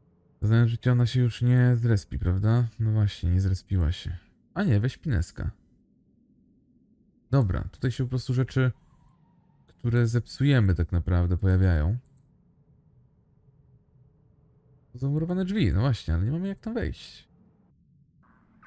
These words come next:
Mamy tu jeszcze wejście, teoretycznie. Pióra. <gasps> Wiem,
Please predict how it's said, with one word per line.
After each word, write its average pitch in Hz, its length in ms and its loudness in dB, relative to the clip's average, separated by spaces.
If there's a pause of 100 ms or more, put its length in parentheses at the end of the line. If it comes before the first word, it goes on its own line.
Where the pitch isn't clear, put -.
(140)
Mamy 110 220 0
tu 214 160 -4
jeszcze 135 260 2
wejście, 85 480 -2 (160)
teoretycznie. 101 960 0 (3500)
Pióra. 113 380 0
<gasps> - 60 -4 (1500)
Wiem, 104 360 4